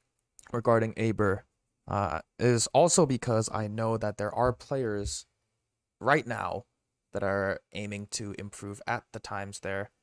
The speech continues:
um, at their own times. And I know that I'm also one of those people, right? I have a, I have choked one twelve, one eleven on this category many times already.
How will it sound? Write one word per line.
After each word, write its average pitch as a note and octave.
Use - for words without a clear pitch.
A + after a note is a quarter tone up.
um, G#2
at G2+
their G#2+
own G#2+
times. G2
And G2
I A#2
know B2+
that A#2
I'm A#2
also A2
one G#2+
of G#2+
those G#2
people, B2
right? G2
I B2+
have D#3
a, A2+
I A2+
have A#2
choked B2+
one G#2+
twelve, G2
one G#2
eleven F#2+
on F#2
this F2+
category F#2
many F#2+
times G2
already. F2